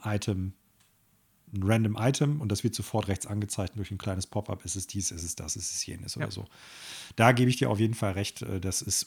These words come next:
Speaker 1: unübersichtlich und einfach auch, ja, unhandlich,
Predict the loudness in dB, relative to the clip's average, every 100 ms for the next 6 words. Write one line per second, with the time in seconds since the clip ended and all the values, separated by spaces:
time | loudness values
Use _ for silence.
0 | 0 0 2 2 2 2 0 0 0 0
1 | -4 -6 -6 -6 -6 -6 -8 -8 -8 -6
2 | -8 -14 -20 -20 -20 -20 -20 -20 _ -2
3 | -2 -4 _ 0 0 0 -8 -8 -8 -8
4 | -8